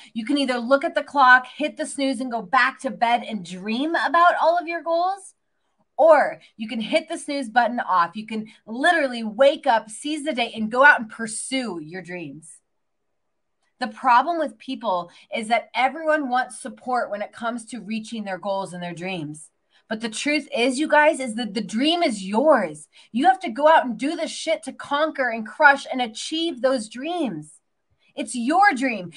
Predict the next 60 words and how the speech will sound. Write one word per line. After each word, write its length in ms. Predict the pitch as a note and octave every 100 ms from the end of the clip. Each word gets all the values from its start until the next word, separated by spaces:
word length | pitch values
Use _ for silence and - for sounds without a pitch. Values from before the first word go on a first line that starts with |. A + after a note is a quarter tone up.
| -
You 240 | F#3+ D4+ F4
have 280 | B3+ C4
to 100 | D4+
want 240 | B3 A#3+ A3
it. 140 | F#3
You 200 | G3+ F#4+
have 220 | F4+ F#4
to 100 | F4
get 140 | B3+ C#4
up 140 | B3+ -
out 240 | C4 D#4+ E4+
of 140 | A#3+
bed 460 | C4+ D#4 C4+ E3+ - _ -
and 200 | A#3+ A#3
make 280 | C#4 D4+ -
shit 420 | - - C4+ B3+ _ -
happen. 580 | D4 D#4+ C#4 F#3 C#3 - _ _ _ _ _ _ _
You 100 | C4+
can't 240 | C#4 G4 G#4+
just 300 | G4+ - -
sit 120 | F4
around 380 | D#4 D4 D4+ C4+
and 100 | A#3+
hope 280 | A3 D4 C4+
and 180 | A#3
pray 240 | B3+ C4+ C4+
for 180 | A#3+ -
all 260 | D4+ D#4+ D#4+
of 80 |
your 140 | C4+ C4+
dreams 380 | A#3+ C4 A#3 A3
to, 280 | B3 -
to 140 | - A#3+
work 240 | A3+ -
themselves 460 | B3 G#3+ A3+ G3 G3+
out. 200 | G3 - - -
You 120 | D#4+
can't 180 | G4 F#4+
just 160 | F#4
hope 220 | B3+ D4 C4
to 80 |
God 280 | D#4 B3 C4
that 160 | A#3+ A3+
you're 120 | A#3
gonna, 160 | C4 A#3+
you're 300 | A3+ G#3+ G#3+ _ _
gonna 180 | C4+ C4
wake 340 | A3+ C4+ C#4+
up 180 | C4+ C#4
and 100 | A#3+
all 220 | - C4
of 80 | C#4
a 100 | C#4
sudden 280 | - C4+ B3+
everything's 360 | C4+ C#4+ D4 A3+
gonna 120 | C4+
be 220 | B3+ G#3 A#3+
handed 320 | C4 C4 A3
to 160 | - D4+
you. 360 | C4+ F#3+ D3